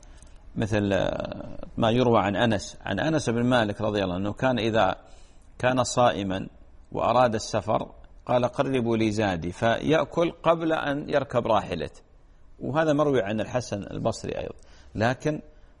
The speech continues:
جماهير السلف والخلف والعلماء والأئمة الأربعة لا يجوز ويحرم على أن، أن الإنسان يأكل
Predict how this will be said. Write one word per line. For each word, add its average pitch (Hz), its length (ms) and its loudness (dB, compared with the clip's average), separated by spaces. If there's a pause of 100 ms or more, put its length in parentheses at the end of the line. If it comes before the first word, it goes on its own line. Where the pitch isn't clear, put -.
(220)
جماهير 139 640 0
السلف 117 540 0
والخلف 117 520 0
والعلماء 117 500 0
والأئمة 123 300 0
الأربعة 107 500 0 (120)
لا 180 220 0
يجوز 214 440 0 (180)
ويحرم 165 520 2 (640)
على 101 220 -2
أن، 98 120 -8
أن 107 240 -2
الإنسان 135 540 0 (840)
يأكل 165 720 0